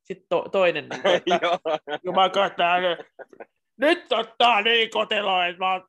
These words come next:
Speaker 1: tiedätkö, tuolla menee toi yksi ton kossupullon kanssa. <laughs> Mä imasen, imasen siltä, että kaulavaltimosta suoraan, kauheat shotit. Niin, kyllä.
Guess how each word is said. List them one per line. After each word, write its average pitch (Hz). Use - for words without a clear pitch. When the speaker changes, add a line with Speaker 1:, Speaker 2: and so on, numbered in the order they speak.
Speaker 1:
tiedätkö, 185
tuolla 220
menee 170
toi 180
yksi 196
ton 165
kossupullon 165
kanssa. -
<laughs> -
Mä 247
imasen, 202
imasen 180
siltä, 175
että -
kaulavaltimosta 190
suoraan, -
kauheat 185
shotit. 220
Niin, 285
kyllä. 233